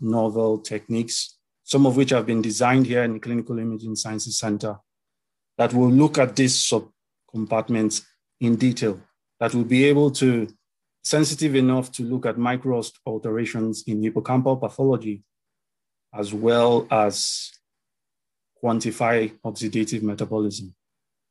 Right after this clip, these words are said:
And as we go on, you will see a bit more of this. Not only that, we are also going to, um, so we're going to try to differentiate, uh, hippocampal pathology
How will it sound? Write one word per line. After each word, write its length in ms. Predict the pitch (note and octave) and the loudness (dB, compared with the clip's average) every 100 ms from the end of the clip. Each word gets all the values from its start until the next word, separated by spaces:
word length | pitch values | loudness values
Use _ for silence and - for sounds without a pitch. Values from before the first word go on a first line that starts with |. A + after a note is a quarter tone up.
| _ _ _ _ _ _ _ _ _ _ _ - | _ _ _ _ _ _ _ _ _ _ _ -4
And 100 | A2 | -2
as 180 | G#2+ | 0
we 120 | A#2 A2+ | 0 2
go 300 | C#3+ D#3 B2 | 4 6 6
on, 260 | G#2+ G2+ - _ _ _ _ _ _ _ _ | 4 0 -10 _ _ _ _ _ _ _ _
you 120 | A2+ | -8
will 80 | A2+ | -4
see 240 | - D3 C3 | -2 2 2
a 60 | |
bit 200 | A2 B2 | 2 0
more 280 | B2 A#2 A2 | 0 0 -2
of 140 | G#2 | -4
this. 400 | B2 A2+ - - - _ _ _ _ _ _ _ _ _ _ _ _ | -4 -4 -4 -8 -12 _ _ _ _ _ _ _ _ _ _ _ _
Not 180 | C#3+ E3+ | 0 4
only 260 | F#3+ F3 D#3+ | 4 6 6
that, 400 | C3+ B2+ A#2 - - - | 6 4 2 -4 -10 -2
we 160 | B2+ | 4
are 120 | B2+ | 6
also 300 | C3+ D3 E3 | 6 4 0
going 320 | D3 C3+ C3 B2+ - | 0 2 4 2 -2
to, 400 | B2 A2+ G#2+ G#2 _ _ _ | -6 -6 -8 -10 _ _ _
um, 540 | A#2 A2+ A2 G#2 G#2 - _ _ _ _ | -2 0 0 -2 -6 -14 _ _ _ _
so 360 | - C3+ B2 - _ _ _ _ | 0 2 2 -4 _ _ _ _
we're 100 | C3 | -4
going 180 | B2+ E3 | 2 2
to 100 | D3+ | 0
try 260 | C3 C3+ C#3 | 0 0 0
to 120 | B2+ | -2
differentiate, 800 | B2+ A#2 A#2+ A2 - B2+ A#2+ - - C3 | -8 -10 -8 -8 -6 -4 -4 -8 -8 -8
uh, 400 | C3 - A2 G#2+ | -8 -4 -2 -2
hippocampal 600 | B2 B2+ C3 B2+ C3 A2+ | -2 -2 0 2 0 -2
pathology 640 | A2 B2 A2+ A2 G#2+ | -6 -4 -4 -2 -4